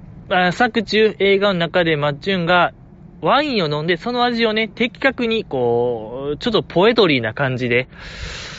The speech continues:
えー、例えてて、味を。で、そこでそのワイン仲間から一目置かれるって話だったんですけども、僕もええなってことで、僕もお酒が好きなんで、えー、チューハイを飲みまして、その味を、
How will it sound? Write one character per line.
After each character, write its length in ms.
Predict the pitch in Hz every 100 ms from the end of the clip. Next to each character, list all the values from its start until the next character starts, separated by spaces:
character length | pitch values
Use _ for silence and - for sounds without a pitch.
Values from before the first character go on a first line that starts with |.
| - - - -
え 500 | - - 107 101 101
ー、 240 | - 143 143
例 60 |
え 60 | 139
て 120 | 151
て、 120 | 131 110
味 300 | 113 110 104
を。 160 | 101 - - - - - - - - - - - - - - - - - -
で、 160 | 196 214
そ 160 | 214
こ 160 | 240 262
で 100 | 190
そ 120 | 143
の 120 | 120
ワ 180 | 139 160
イ 160 | 165 156
ン 340 | 151 147 147
仲 260 | 151 139 117
間 260 | 98 - - - - - - - -
か 140 | - 202
ら 100 | 165
一 240 | 156 208
目 100 | 180
置 300 | 139 147 151
か 140 | 170
れ 100 | 165
る 60 | 165
っ 40 |
て 120 | 151 131
話 300 | 139 131 123
だ 60 |
っ 20 | -
た 100 | 120
ん 40 |
で 100 | 113
す 100 | -
け 80 | 117
ど 80 | 120
も、 140 | 120
僕 240 | 127 131
も 180 | 135 127
え 120 | 123
え 40 | 127
な 140 | 160
っ 60 | 147
て 100 | 139
こ 100 | 143
と 80 | 131
で、 80 |
僕 240 | 127 147 185
も 140 | 160
お 60 | 147
酒 260 | 170 180
が 100 | 185
好 120 | 180 -
き 120 | 226
な 140 | 190
ん 60 | 180
で、 140 | 214 - - - - - 240 202 123
え 160 | 127
ー、 60 | 123
チ 160 | - 156
ュ 60 |
ー 20 |
ハ 160 | 151 196
イ 80 | 214
を 40 |
飲 120 | 151
み 100 | 156
ま 140 | 185 208
し 60 |
て、 60 | 147
そ 80 | 180
の 160 | 226
味 240 | 233 208 233
を、 280 | 262 202